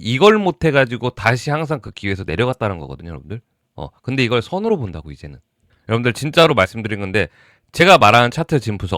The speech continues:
어려운 거 하나도 없죠. 이제 누구나 쓸 수 있는 프로그램 그냥 알려드린 거니까. 자, 이렇게만 해도 여러분들 지금처럼 손해볼 수 있을 수가 없어. 어, 손해볼 방법이 없습니다. 자, 항상 머릿속에 여러분들이 "한 방에 가야겠다." 이 생각만은 하지 마세요, 여러분들.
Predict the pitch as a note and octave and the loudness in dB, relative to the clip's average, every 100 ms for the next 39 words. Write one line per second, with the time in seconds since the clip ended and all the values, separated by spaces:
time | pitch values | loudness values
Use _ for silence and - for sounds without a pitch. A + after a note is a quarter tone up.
0 | - G#2+ A#2 A2 D3 F3 - - D2+ D#2+ | 0 2 2 0 -4 -4 -6 -10 -12 -8
1 | E2 G#2+ C#3+ C3+ C3 A#2 G2+ - D3+ C#3+ | -6 -4 -4 -4 -6 -6 -8 -6 -4 -4
2 | G#2 F#2+ D2+ E2+ C3 A2 G#2 E2+ D#2+ E2 | -4 -4 -4 -2 -2 -2 -4 -6 -8 -8
3 | E2 F2 - - - _ - B2 F3+ - | -4 -6 -6 -16 -20 _ -4 4 4 4
4 | E3+ D#3+ D#3+ E3 D#3+ C3 F#2+ G2 G2 A2 | 2 4 2 2 0 0 0 0 0 -2
5 | F2 - B2 C#3+ E3+ - D#3 C#3+ - G3 | -2 -8 -6 -6 -6 -4 -4 -4 -6 -4
6 | G#3+ F#3+ F3 - B2+ A2+ G2+ C3 - G3 | -2 0 -2 -4 -6 -6 -6 -10 -6 2
7 | F3 F2+ - E2+ E2 _ - _ _ _ | 2 2 -4 -8 -8 _ -20 _ _ _
8 | F2 E2 - G#3 G3 - F#2+ G2 A#2+ G#2 | -10 -8 -2 0 0 -4 -8 -4 -2 -2
9 | - F#2 E2 E2 _ _ _ - G#2+ D3+ | -6 -16 -16 -18 _ _ _ -12 -8 -4
10 | D3 B2 A2 F2+ A2 - G2 G2 F#2+ G2+ | -2 -2 -2 -4 -4 -4 -4 -4 -4 -6
11 | - - - _ _ - - A#3 A#3+ A3 | -6 -20 -20 _ _ -12 -4 4 4 4
12 | B2 A#2 A#2 - G2+ C3 F#3+ F3+ E3+ A#2 | 4 4 2 -2 -2 0 -2 -2 0 0
13 | A#2+ C#3 D3 D#2 E2 E2 D#2 D2+ | 0 -4 -4 -6 -6 -10 -12 -14